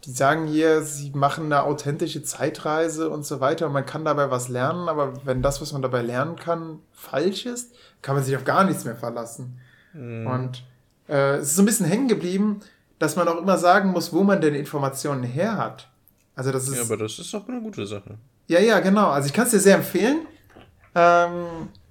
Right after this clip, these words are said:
Speaker 1: diesen Filmausschnitt mal zu zeigen, denn die, das ist ja eigentlich im Prinzip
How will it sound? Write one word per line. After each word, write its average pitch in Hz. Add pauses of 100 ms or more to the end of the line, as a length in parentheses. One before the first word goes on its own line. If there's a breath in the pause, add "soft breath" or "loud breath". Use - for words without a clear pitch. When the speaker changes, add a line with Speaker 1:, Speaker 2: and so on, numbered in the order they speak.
(120)
Speaker 1:
diesen 165
Filmausschnitt 190
mal 156
zu 147
zeigen, 170
denn 156 (100)
die, - (240)
das -
ist 135
ja 147
eigentlich 151
im 156
Prinzip -